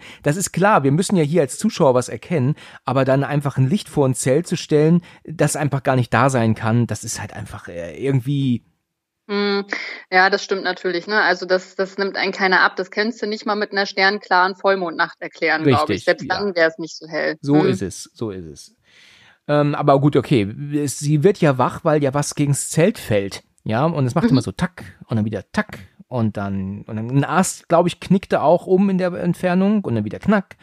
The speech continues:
Speaker 1: und dann weckt sie ihn und der we-, wacht ja ewig nicht auf, ne? Und dann meint sie dann, „Irgendjemand schmeißt was gegen unser Zelt.“ Und, ähm, da bin ich ja gar nicht auf diese Idee gekommen, ne? Erst als sie das sagte, beim ersten Mal gucken,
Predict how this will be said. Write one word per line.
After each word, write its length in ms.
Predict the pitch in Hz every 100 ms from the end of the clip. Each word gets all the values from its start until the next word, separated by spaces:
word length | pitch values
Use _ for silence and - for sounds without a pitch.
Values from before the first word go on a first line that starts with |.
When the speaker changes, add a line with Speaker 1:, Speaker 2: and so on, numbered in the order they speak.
| - - - -
Speaker 1:
und 100 | 151
dann 120 | 147
weckt 220 | 165 -
sie 100 | 147
ihn 320 | 143 120 104
und 180 | 104 110
der 140 | 113
we-, 180 | 127 139
wacht 200 | 139 -
ja 80 | 151
ewig 420 | 156 160 139 120
nicht 160 | 110 101
auf, 300 | 73 87 -
ne? 180 | 120 160 - - - 135
Und 80 | 131
dann 80 | 131
meint 180 | 160 156
sie 80 |
dann, 200 | 143 135
„Irgendjemand 760 | 135 139 156 131 135 135 156 165
schmeißt 460 | - 117 135 -
was 180 | 165 156
gegen 240 | 123 127 135
unser 240 | 143 143
Zelt.“ 520 | - 165 208 95 - _ _ _ _ _
Und, 460 | 131 123 120 - 127
ähm, 420 | 123 123 120 113
da 100 | 120
bin 160 | 117 160
ich 60 |
ja 80 | 151
gar 100 | 139
nicht 120 | 147
auf 60 | 127
diese 200 | 131 120
Idee 260 | 107 131 226
gekommen, 460 | 160 - 87 76
ne? 200 | 78 123
Erst 220 | 143 151
als 160 | - 147
sie 80 | 147
das 180 | 139 -
sagte, 640 | 135 220 - 113 101 170
beim 120 | 110 120
ersten 280 | 135 - 120
Mal 80 | -
gucken, 380 | 131 - 101